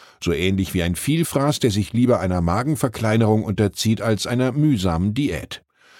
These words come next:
Doch inzwischen steht fest, dass sich das eins Komma fünf Grad Ziel bei der Erderwärmung allein durch C O zwei Einsparung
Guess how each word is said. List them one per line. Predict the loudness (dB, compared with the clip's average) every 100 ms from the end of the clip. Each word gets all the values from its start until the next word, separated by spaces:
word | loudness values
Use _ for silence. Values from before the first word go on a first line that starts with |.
| -20 -2
Doch | 2
inzwischen | 2 2 0 2
steht | 0 2 2
fest, | 2 0 2
dass | 0 2
sich | 0
das | 0 -2
eins | 0 0 0 -2
Komma | 0 2 0
fünf | 2 0 0 -2
Grad | -2 -2 -2
Ziel | 0 0
bei | 2 0
der | 0 0
Erderwärmung | -2 2 2 4 4 2 -2 -18 -20 -2
allein | 2 4 4 4
durch | 2
C | 2 0 2
O |
zwei | 0 -2 -4 -2
Einsparung | -2 -2 -2 0 2 0